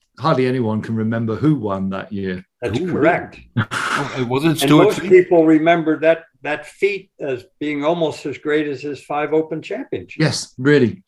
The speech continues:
Speaker 1: And it
Speaker 2: They
Speaker 1: probably
Speaker 2: could
Speaker 1: is.
Speaker 2: remember that more than what, how did he, they couldn't tell you the five that he won.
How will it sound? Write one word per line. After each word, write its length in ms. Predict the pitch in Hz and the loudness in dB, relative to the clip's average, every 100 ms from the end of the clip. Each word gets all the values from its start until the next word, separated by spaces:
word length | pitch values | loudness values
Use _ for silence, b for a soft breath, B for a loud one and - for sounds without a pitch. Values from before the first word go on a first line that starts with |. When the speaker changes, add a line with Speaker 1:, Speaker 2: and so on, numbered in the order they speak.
| - | 0
Speaker 1:
And 100 | 170 | 2
it 120 | 190 | 4
Speaker 2:
They 80 | - | 4
Speaker 1:
probably 260 | - 185 151 | 4 4 4
Speaker 2:
could 260 | 214 180 | 4 4
Speaker 1:
is. 80 | 175 | 4
Speaker 2:
remember 340 | 170 190 180 160 | 4 2 4 4
that 340 | 196 214 202 | 4 4 2
more 240 | 165 185 | 4 4
than 180 | 170 160 | 4 0
what, 180 | 170 160 | -2 -2
how 160 | 151 175 | -2 0
did 180 | 185 156 | 0 -2
he, 80 | 135 _ _ | -10 _ _
they 80 | 165 | -6
couldn't 300 | 165 196 180 | 0 2 2
tell 180 | 190 233 | 2 2
you 60 | 190 | 4
the 100 | 113 | 0
five 360 | - 120 110 104 | -4 -4 -4 -4
that 120 | 101 | -6
he 80 | 104 | -8
won. 280 | 101 92 | -10 -12